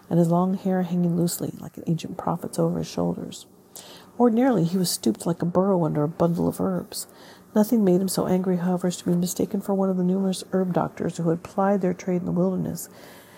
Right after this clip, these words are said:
with grasses for every disease, both real and imaginary, prescriptions to guarantee longevity, a sound chest, an evolvement of new legs,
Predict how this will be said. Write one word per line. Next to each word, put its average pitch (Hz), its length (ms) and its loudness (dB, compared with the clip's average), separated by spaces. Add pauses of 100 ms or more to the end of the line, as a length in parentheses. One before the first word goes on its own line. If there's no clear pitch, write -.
(300)
with 208 160 4
grasses 202 460 4
for - 140 0
every 185 220 2
disease, 185 560 2
both 180 240 4
real 175 360 4
and 190 100 2
imaginary, 160 580 2
prescriptions 170 640 -4
to - 80 -4
guarantee 170 440 0
longevity, 165 680 0
a 156 60 -2
sound 175 420 -2
chest, - 540 -8
an 175 80 0
evolvement 170 520 0
of 180 60 -6
new 175 160 2
legs, 165 460 -4